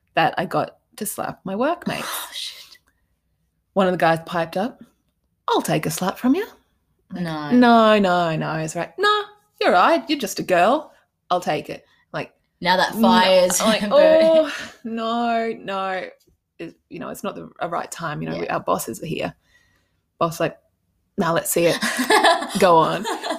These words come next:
Speaker 1: So everyone was there, and it took a while to talk me into it 'cause I w-, I'm new at this farm. I've only
Speaker 2: Yeah.
Speaker 1: just, I don't wanna, um, upset anybody.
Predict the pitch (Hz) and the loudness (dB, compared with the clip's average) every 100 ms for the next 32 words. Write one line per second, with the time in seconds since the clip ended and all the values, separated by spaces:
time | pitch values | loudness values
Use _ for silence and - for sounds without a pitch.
0 | 330 - 196 240 254 202 185 185 165 165 | -6 0 2 4 4 2 -2 -2 -2 -2
1 | 170 - 311 302 220 202 190 190 190 202 | -6 -6 -4 -4 -2 2 2 0 -8 -10
2 | 190 185 190 185 165 - 190 _ - - | -8 -10 -8 -4 -4 -6 -16 _ -10 -8
3 | 175 - _ _ 208 208 202 160 160 - | -8 -10 _ _ -6 -4 -4 -4 -8 -8
4 | 170 165 165 165 165 180 170 160 - 160 | -4 -4 -4 -6 -6 -6 -6 -8 -8 -8
5 | 170 156 160 156 - 165 170 160 151 151 | -8 -8 -8 -10 -12 -14 -18 -20 -20 -10
6 | 175 - - 240 262 165 151 156 - | -8 -6 -2 -2 -2 -8 -10 -14 -16